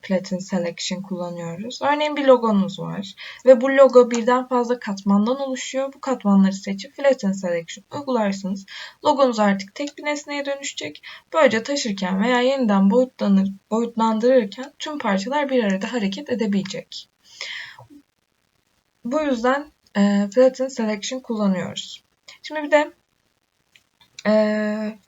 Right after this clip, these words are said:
Flatten'den sonra, e, nesne bir vektör şekline dönüştüğü için, e, biz bu objeyi editleyebiliyoruz. Bunu işte Edit Object, Object ya da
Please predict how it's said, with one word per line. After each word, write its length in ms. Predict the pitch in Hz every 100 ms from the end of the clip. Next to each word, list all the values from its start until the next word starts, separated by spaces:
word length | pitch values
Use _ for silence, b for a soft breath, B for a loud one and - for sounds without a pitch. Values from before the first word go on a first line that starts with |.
| _
Flatten'den 720 | - 254 277 - 277 269 269
sonra, 640 | 269 - 233 254 226 175 196 B B B -
e, 60 | 190 185 180 175 180
nesne 380 | 196 208 202 262
bir 160 | 269 196
vektör 420 | 196 196 247 262
şekline 440 | 254 254 262 262
dönüştüğü 420 | 254 254 - 349
için, 380 | 330 302 254 370 _ _ _ - B B -
e, 260 | 208 208
biz 300 | 202 285 233
bu 120 | 247 294
objeyi 840 | 254 254 202 196 196 214 294 392 B B -
editleyebiliyoruz. 1200 | 226 240 - 254 285 240 233 196 - - - - _ _ _ _ B B _
Bunu 260 | 233 277 294
işte 360 | - - 277 -
Edit 260 | 233 262
Object, 460 | 277 254 233 233 240 - _ _
Object 460 | 226 220 233 233 - _ -
ya 220 | 220 208
da 240 | 226 233